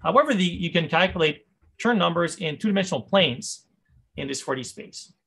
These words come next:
Okay, and, uh, so they can show that, so due to point group symmetries, there's actually only two non-, uh, two independent term numbers that they call C A and C B computed in the one, K one, K two plane and the K one, K three planes. And they find that precisely when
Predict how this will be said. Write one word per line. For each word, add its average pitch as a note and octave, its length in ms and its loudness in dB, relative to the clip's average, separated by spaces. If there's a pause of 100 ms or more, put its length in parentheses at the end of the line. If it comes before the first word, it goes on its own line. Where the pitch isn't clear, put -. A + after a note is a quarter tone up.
(160)
Okay, F3 320 -4 (400)
and, C3+ 320 0
uh, A#2+ 180 6
so C#3+ 100 -6
they C#3 100 0
can C#3+ 140 -2
show A#3 180 4
that, D3 280 2 (220)
so C#3 200 -8
due E3 200 0
to G3 100 4
point F#3 240 -2
group D#3 120 -8
symmetries, D3 560 -2
there's A#2+ 180 -2
actually C3 320 0
only D3+ 240 -4
two F#3+ 420 -2 (520)
non-, C#3 280 0
uh, B2 280 -2 (240)
two G3 240 0
independent E3+ 500 0
term C3 140 -6
numbers A2 320 -4
that G#2+ 80 -10
they A2 60 -6
call A#2 160 -6
C B2+ 240 -6
A - 20 0
and G#2+ 100 -4
C - 120 -10
B F3 340 0 (340)
computed D#3+ 440 0
in C#3+ 160 -4
the A#2+ 80 0
one, C#3 300 0
K - 260 -2
one, D#3 160 4
K C3+ 140 -6
two G#3 180 2
plane D#3 340 0
and A#2 160 -2
the A2 240 -4 (320)
K C#3+ 80 -6
one, C3 160 -4
K B2 140 -8
three A#3 200 -4
planes. B2 540 -6 (800)
And D3 160 0
they D3+ 100 -2
find G#3+ 280 2
that F#3+ 100 0
precisely G#3+ 520 -2
when D#3+ 400 -2